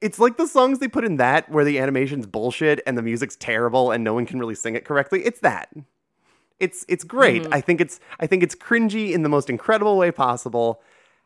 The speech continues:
Speaker 1: And then we get to the skeleton 'cause they're trying
Speaker 2: Oh my
Speaker 1: to
Speaker 2: God.
Speaker 1: Well, something we didn't even talk about is that Schmendrick turns the unicorn into a human because the bull wants to d-, drive unicorns into the sea. And it's like, "Oh, well, if she's not a unicorn, then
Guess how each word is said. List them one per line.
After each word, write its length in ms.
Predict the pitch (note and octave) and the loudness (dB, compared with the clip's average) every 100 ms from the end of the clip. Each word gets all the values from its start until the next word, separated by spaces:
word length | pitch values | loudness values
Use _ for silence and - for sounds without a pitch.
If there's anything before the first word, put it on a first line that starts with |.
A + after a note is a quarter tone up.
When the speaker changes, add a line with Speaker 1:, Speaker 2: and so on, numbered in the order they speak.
| _ | _
Speaker 1:
And 260 | D3 C#3+ C3+ | -4 -2 0
then 560 | C3+ C3+ C3 B2+ B2 - _ _ _ _ _ _ _ _ _ | 2 4 2 0 -4 -8 _ _ _ _ _ _ _ _ _
we 180 | G#2+ A#2+ | -8 -6
get 200 | A2 C#3+ | 0 0
to 80 | - | -2
the 80 | B2 | -8
skeleton 720 | - A2+ G#2 G2 G2 G2 F#2+ _ _ _ | -2 0 0 -2 -4 -4 -8 _ _ _
'cause 180 | B2+ G2+ | -8 -2
they're 100 | A2 | -4
trying 460 | - C3+ B2+ B2 B2+ | -2 2 2 4 2
Speaker 2:
Oh 100 | B2+ | 0
my 120 | A#2 | 0
Speaker 1:
to 80 | G#2+ | 2
Speaker 2:
God. 400 | G#2+ - E3+ E3+ | 0 0 -4 -4
Speaker 1:
Well, 120 | A3 | -2
something 280 | A#3 E4 F#4 | 0 0 2
we 60 | D#4+ | 2
didn't 140 | A#3+ | 2
even 140 | A3+ E3 | 0 2
talk 260 | D3+ C#3+ C#3+ | 4 4 4
about 280 | C3 A#2 | 2 2
is 180 | C3 B2+ | 0 -2
that 120 | D3+ | -2
Schmendrick 500 | D3+ G3+ C4 F4 F4 | -4 -2 0 0 -2
turns 360 | - G3+ G3+ F#3+ | 0 2 2 0
the 80 | E3 | 0
unicorn 560 | D3+ E3+ E3 F#3 F3+ | 2 2 4 4 4
into 360 | F3+ D#3+ D#3+ E3 | 2 -2 0 2
a 40 | |
human 400 | C#3 D3 D3 D#3+ | 4 2 2 2
because 300 | E3 C#3+ C#3+ | 0 -2 -2
the 80 | B2+ | -2
bull 240 | B2 C3+ C#3 | 2 2 4
wants 180 | B2+ - | 2 -2
to 100 | B2+ | -12
d-, 220 | G2 B2 B2 | -12 -14 -8
drive 320 | C#3 B2 B2+ | 0 2 2
unicorns 460 | B2 B2+ B2+ C3+ C3 | 0 -2 -2 -2 -2
into 140 | C#3 | -6
the 100 | A#2 | -6
sea. 320 | G#2+ B2+ B2+ | -6 -4 -2
And 60 | B2+ | -2
it's 80 | A#2+ | -2
like, 100 | A#2+ | -4
"Oh, 180 | - D#3+ | 2 2
well, 140 | G#2+ G#2 | 2 -2
if 60 | |
she's 140 | - A2 | -4 -2
not 180 | C3 | 0
a 40 | A#2 | 0
unicorn, 640 | A#2 E3+ - A2+ A2 A#2 | 0 -2 0 0 0 0
then 360 | A2+ G#2+ G#2+ | -2 -2 -4